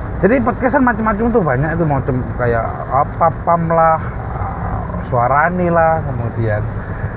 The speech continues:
eh, Subjektif, Box to Box, kemudian Retropus, kemudian apa,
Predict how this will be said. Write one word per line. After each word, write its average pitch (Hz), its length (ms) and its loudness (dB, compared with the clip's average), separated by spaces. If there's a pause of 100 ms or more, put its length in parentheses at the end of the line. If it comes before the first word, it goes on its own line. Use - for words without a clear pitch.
(420)
eh, - 400 -6
Subjektif, 160 880 2 (560)
Box - 160 -6
to 170 160 2 (160)
Box, 156 300 4 (840)
kemudian 107 720 -2
Retropus, 147 960 2 (160)
kemudian 107 720 -2 (320)
apa, 147 480 -2